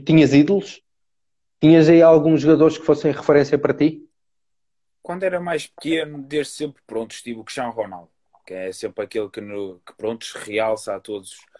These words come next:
Speaker 2: todos os miúdos que gostam de futebol. Mas agora tenho aquele, aquele ídolo que, para mim, apesar de ser um jogador em que eu me identifico dentro de campo pelo aquilo que faz e pelo aquilo que é e como é, é o Alan.
Speaker 1: Quem?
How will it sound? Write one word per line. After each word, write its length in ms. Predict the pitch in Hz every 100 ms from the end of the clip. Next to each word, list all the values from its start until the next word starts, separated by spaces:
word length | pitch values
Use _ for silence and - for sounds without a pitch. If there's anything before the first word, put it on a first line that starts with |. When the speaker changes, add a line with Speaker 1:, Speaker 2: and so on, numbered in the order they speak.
| _ _
Speaker 2:
todos 260 | 113 107 -
os 120 | 107
miúdos 360 | 107 107 101 -
que 60 |
gostam 260 | 104 98 98
de 80 | -
futebol. 340 | - 98 87 _ _ _ -
Mas 220 | 135 120
agora 400 | 117 123 127 127
tenho 420 | - 123 120 113
aquele, 680 | 110 107 120 120 113 107 98 85 _ _
aquele 500 | 98 98 123 113 127
ídolo 220 | 127 123 113
que, 120 | _
para 160 | 131 127
mim, 400 | 123 143 147 156 _ _ _ _ _
apesar 480 | - 117 120 151 139
de 60 | -
ser 120 | 139
um 100 | 139
jogador 360 | 127 139 135 135
em 100 | 120
que 100 | 135
eu 300 | 127 117 104
me 140 | 110 120
identifico 580 | 127 117 - 139 147
dentro 200 | - 120
de 60 | -
campo 280 | 135 135 120 -
pelo 180 | 123 113
aquilo 260 | - 113
que 80 | 135
faz 400 | - 127 135 113
e 60 | 110
pelo 220 | 127 120
aquilo 240 | - 120
que 180 | - 117
é 80 | 123
e 80 | 120
como 380 | - 123 113 117
é, 180 | 143 160 _ _ _
é 60 | 123
o 100 | 131
Alan. 180 | 127 - _ _ _ _ _ _ _ _ _ _ _ _ _ _ -
Speaker 1:
Quem? 500 | - 165 208 - -